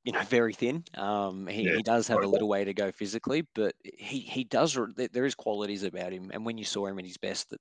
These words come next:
Speaker 1: just remind me a lot of the De Koning brothers. O-, o-, obviously more,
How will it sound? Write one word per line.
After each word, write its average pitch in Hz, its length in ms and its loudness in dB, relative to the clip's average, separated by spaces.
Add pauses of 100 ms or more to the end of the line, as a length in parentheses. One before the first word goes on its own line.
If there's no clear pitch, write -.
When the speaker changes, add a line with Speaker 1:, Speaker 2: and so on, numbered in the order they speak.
(120)
Speaker 1:
just - 180 -4
remind 120 380 2
me 95 60 -6
a 92 60 -4
lot 92 180 -2
of 90 60 -8
the 92 80 -6
De - 100 -14
Koning 92 320 -8
brothers. 90 360 -6
O-, 123 200 8
o-, - 100 0
obviously 104 420 0
more, 104 280 2